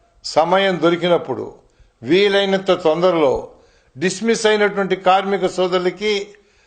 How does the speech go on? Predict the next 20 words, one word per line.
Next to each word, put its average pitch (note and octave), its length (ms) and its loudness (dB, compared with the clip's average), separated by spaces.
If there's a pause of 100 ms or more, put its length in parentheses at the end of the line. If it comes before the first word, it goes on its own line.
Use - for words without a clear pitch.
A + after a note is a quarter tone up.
(140)
అదే F3 260 4
రకంగా G#3 380 2
వీఆర్ఎస్ G3 640 0
కింద G3 180 -2
దిగిపోయి G3+ 640 0 (1120)
మరి F#3 220 2
డబ్బులు F#3 380 2
తీసుకున్న G#3+ 500 0
వాళ్ళకు G3 240 2
కూడా F#3 260 4 (480)
ఒక E3+ 180 4
అవకాశం G3+ 600 2
ఇప్పించడానికి F#3 1040 0 (220)
మేము F3 300 2
ప్రయత్నం F3+ 420 0
చేస్తాం. G3 540 0 (420)
మేము F#3 380 2
వాళ్ళకు F3+ 300 2
అనుకూలంగానే G3 600 2
ఉన్నామని F3+ 520 2